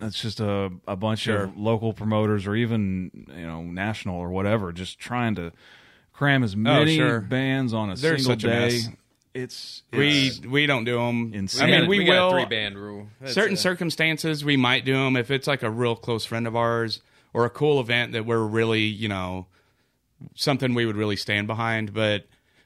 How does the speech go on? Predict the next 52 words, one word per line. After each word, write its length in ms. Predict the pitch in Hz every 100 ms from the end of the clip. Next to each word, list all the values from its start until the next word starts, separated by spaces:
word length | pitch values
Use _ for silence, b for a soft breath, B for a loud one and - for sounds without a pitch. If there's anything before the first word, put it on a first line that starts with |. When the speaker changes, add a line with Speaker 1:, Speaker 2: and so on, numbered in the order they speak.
| _
Speaker 3:
there's 260 | 143 143 135
such 220 | - 170
a 60 | 123
hassle. 760 | 113 120 - 127 123 120 120
Uh, 280 | - 117 117
my 160 | 117 127
other 140 | 127
band 260 | 120 123 117
plays 200 | 120 110
Norm 220 | 113 110
Music 320 | 110 104 107
Fest, 380 | - 110 107 -
and 360 | 107 101 98 98
the 80 | 104
band 220 | 117 110
I 40 |
used 180 | 107 104
to 60 | -
be 80 | 113
in, 80 |
the 80 | 110
Easy 240 | 107 107 107
Lovers, 380 | 107 107 101
we 80 | 107
did 160 | 104 101
it 100 | 98
every 180 | 92 92
year. 440 | 113 123 123 120
Speaker 2:
Did 60 | - b b -
y'all 80 | 110
Speaker 3:
Sometimes 200 | 147 165
Speaker 2:
play 80 | 190
Speaker 3:
we 60 | 208
Speaker 2:
this 80 | 202
Speaker 3:
played 100 | 123
Speaker 2:
year? 100 | 214
Speaker 3:
twice 280 | 120 127
a 40 | 135
year. 300 | 123 123 120 b b b
The 100 | 131
Killings 380 | 175 165 107 92
did, 260 | 87 87
yeah. 220 | 101 92
We 160 | 92 113
Speaker 2:
Oh, 40 |
Speaker 3:
played 320 | 120 123 117 110
Speaker 2:
man, 120 | 110
I 60 | 107
Speaker 3:
Red 200 | 113 135
Speaker 2:
know. 40 |
Speaker 3:
Brick 180 | 127 95
Bar, 440 | 110 113 104 101